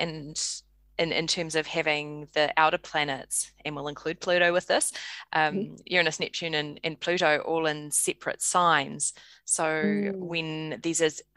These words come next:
Speaker 1: there's a challenging angle from another planet to one of those, um, it will,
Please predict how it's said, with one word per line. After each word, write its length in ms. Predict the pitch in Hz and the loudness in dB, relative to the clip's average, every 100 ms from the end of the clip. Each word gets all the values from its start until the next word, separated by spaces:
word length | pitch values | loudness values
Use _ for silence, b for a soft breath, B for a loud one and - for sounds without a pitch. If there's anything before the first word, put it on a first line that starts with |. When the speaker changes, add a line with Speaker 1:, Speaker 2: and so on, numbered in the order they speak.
| _ | _
Speaker 1:
there's 420 | 156 151 151 - b b b b _ _ _ _ | -4 -2 0 -2 b b b b _ _ _ _
a 60 | - | 0
challenging 960 | - - 190 190 185 180 165 160 156 156 _ _ _ _ | 0 4 6 6 6 4 4 0 -8 -12 _ _ _ _
angle 480 | 180 175 170 156 147 | 0 2 0 -2 -2
from 180 | 151 160 | -2 -4
another 240 | 156 151 | 0 -2
planet 640 | 147 170 156 147 135 - - b b b _ | -2 0 2 2 0 -2 -4 b b b _
to 640 | - 180 165 156 151 147 151 _ _ _ | -4 -2 -2 -2 -4 -8 -14 _ _ _
one 280 | 156 170 170 | 0 2 4
of 140 | 165 | 0
those, 680 | 147 143 147 139 - - - _ _ _ _ _ _ - | 0 -2 -4 -4 -2 -2 -6 _ _ _ _ _ _ -4
um, 440 | 156 156 151 147 - | 0 2 0 -6 -6
it 180 | - 147 | 0 0
will, 380 | 165 151 151 143 | 2 -2 -2 -10